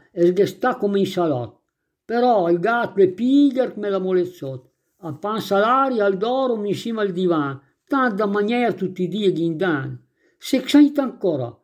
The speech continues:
non so mia quante decimel, e che un stereo e i fai in doghiera al tassello.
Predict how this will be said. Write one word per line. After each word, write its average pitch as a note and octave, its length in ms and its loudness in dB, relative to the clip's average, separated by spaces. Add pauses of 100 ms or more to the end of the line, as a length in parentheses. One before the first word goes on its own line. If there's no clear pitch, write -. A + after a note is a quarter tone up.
(240)
non E3+ 140 -8
so G#3+ 160 -6
mia A#3+ 260 2
quante G#3+ 380 -2
decimel, C#3+ 500 -2 (400)
e F#3+ 120 0
che F#3+ 100 0
un G#3 120 -2
stereo B3 600 0
e G#3+ 140 -2
i F#3 100 0
fai A3 520 -2 (360)
in G3 180 -4
doghiera F#3+ 360 4
al F3+ 140 -2
tassello. B2+ 580 -8